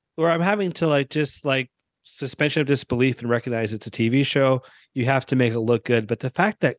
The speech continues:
Kirk gets kind of a crappy version, he doesn't have a wet, ready room, small quarters, and just, like, general crampedness. And I just wonder, like, is there,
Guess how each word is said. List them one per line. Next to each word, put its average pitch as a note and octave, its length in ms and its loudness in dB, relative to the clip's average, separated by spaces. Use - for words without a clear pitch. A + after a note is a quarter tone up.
Kirk - 420 -2
gets F#3+ 300 0
kind A3 340 0
of G3+ 100 -2
a C3+ 60 -4
crappy F3 420 0
version, D#3 360 0
he A2 80 -4
doesn't C#3+ 220 0
have E3+ 160 2
a E3 60 0
wet, C#3 200 0
ready C3+ 280 0
room, A2+ 380 -2
small D3+ 420 0
quarters, A#2 720 0
and C3 120 2
just, D#3 240 2
like, D3 220 0
general D3 320 2
crampedness. C#3+ 640 -4
And B2 80 2
I B2 40 2
just C3+ 180 -2
wonder, C#3+ 300 2
like, A#2 220 -2
is B2 180 -4
there, B2+ 400 4